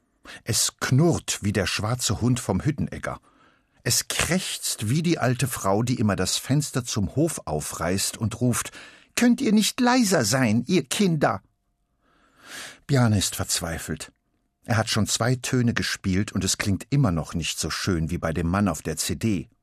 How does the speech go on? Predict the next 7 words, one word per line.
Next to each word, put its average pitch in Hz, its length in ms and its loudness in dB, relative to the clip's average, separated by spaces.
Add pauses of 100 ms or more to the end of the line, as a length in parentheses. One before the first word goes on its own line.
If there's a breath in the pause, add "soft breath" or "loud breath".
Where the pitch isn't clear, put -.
(680 soft breath)
Jojo 87 720 0 (140)
heißt - 280 -4
der 76 100 -4
Mann. 67 300 -8 (460)
Wie 95 140 0
das 104 200 0
Spielzeug, 92 800 -2